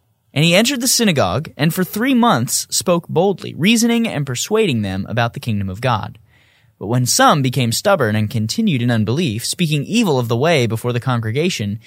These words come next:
he withdrew from them and took the disciples with him, reasoning daily in the hall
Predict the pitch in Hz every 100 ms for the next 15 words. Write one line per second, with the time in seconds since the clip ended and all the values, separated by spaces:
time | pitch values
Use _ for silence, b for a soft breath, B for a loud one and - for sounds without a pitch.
0 | B B - 269 254 175 170 220 220 113
1 | 92 62 - - 147 - 214 247 208 202
2 | 139 110 113 120 139 151 87 67 131 -
3 | 151 208 220 214 165 175 123 95 101 117
4 | 127 120 208 120 104